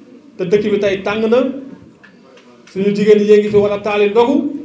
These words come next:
ñu bàyyi lépp na président Macky Sall moo ñu ko jaral, donc dañuy ñëw toog. Ñu ngi leen siy félicité bu baax, di leen gërëm, di leen sant. Di gërëm aussi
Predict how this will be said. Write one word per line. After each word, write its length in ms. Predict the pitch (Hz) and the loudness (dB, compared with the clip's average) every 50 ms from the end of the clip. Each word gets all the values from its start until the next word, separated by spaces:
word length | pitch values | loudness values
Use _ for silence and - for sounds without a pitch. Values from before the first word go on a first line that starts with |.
| - - - - - - - - - - - - - 165 | -18 -20 -20 -20 -20 -20 -20 -20 -20 -20 -20 -20 -12 -8
ñu 100 | 180 180 | -6 -4
bàyyi 280 | 185 208 208 208 208 214 | -2 0 2 4 4 4
lépp 220 | 254 302 294 - 220 | 4 2 0 0 -2
na 80 | 214 | -2
président 440 | 202 208 208 208 196 - 208 202 196 | -2 0 0 0 0 0 0 -2 -2
Macky 180 | 196 202 196 - | -4 -6 -8 -8
Sall 240 | - 202 190 190 190 | -6 -4 -4 -2 -2
moo 140 | 190 190 | -2 -2
ñu 100 | 190 190 | -2 -2
ko 100 | 196 190 | -2 -2
jaral, 300 | 175 185 175 165 160 180 180 - - - - | 0 0 -2 -2 -4 -6 -8 -14 -18 -10 -4
donc 180 | 190 196 196 190 190 | -2 0 0 2 0
dañuy 220 | 180 175 180 175 180 | 0 0 0 -2 -2
ñëw 200 | 175 170 170 170 | -2 -2 -2 -2
toog. 160 | 185 165 - - - - - - - - - - - - - - - - _ _ 180 | -2 -4 -4 -6 -10 -16 -18 -20 -20 -20 -20 -20 -20 -20 -20 -20 -20 -20 _ _ -4
Ñu 80 | 175 | 0
ngi 80 | 190 208 | 2 4
leen 200 | 208 208 202 202 | 4 4 4 2
siy 180 | 208 202 190 | -2 -4 -2
félicité 360 | 202 202 196 - - - 208 180 | -2 -2 -2 -4 -4 -4 -4 -2
bu 80 | 175 175 | -2 -2
baax, 340 | 175 190 196 208 214 202 202 - | -2 -2 -2 -2 -2 -4 -4 -4
di 60 | 196 | -2
leen 200 | 196 190 190 185 | 0 -2 -2 0
gërëm, 300 | 190 202 190 190 185 180 | 0 0 0 0 0 -2
di 60 | 185 | -2
leen 180 | 180 180 170 175 | -4 -2 -4 -4
sant. 320 | - 202 185 170 - - - - - - - - - - - - - - - - - - - - - - - | -6 -6 -8 -8 -8 -12 -16 -20 -20 -20 -20 -20 -20 -20 -20 -20 -20 -20 -20 -20 -20 -20 -20 -20 -20 -18 -12
Di 60 | 214 | -4
gërëm 280 | 196 214 254 262 254 - | 0 2 4 4 4 4
aussi 220 | 240 - 233 247 | 2 0 0 0